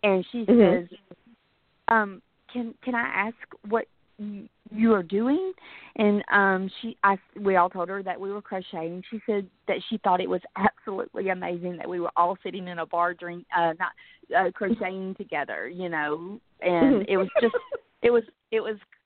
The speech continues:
Speaker 1: crazy to her. She said, "I've never seen anybody do anything like this," you know. And, um, but yeah, so we definitely get noticed for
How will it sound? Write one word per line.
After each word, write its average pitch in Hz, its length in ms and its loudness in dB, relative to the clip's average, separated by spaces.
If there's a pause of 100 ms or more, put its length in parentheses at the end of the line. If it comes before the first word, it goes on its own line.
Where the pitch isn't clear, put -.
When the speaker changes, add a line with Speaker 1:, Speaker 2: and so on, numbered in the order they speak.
Speaker 1:
crazy 269 520 -2
to 190 120 -4
her. 165 240 -8 (100)
She 214 140 -14
said, 190 100 -8
"I've 190 120 -4
never 220 280 -4 (140)
seen 247 320 -4
anybody 185 680 0 (440)
do 330 200 4
anything 185 460 -4
like 139 240 -6 (120)
this," - 240 -10 (140)
you 208 180 -6
know. 165 460 -2 (440)
And, 175 520 -2
um, 170 440 -2 (220)
but 220 240 2
yeah, 226 280 -2 (100)
so 226 120 -6
we 247 380 -10
definitely 285 640 -4
get 254 300 -4
noticed 196 720 -2 (800)
for 175 800 0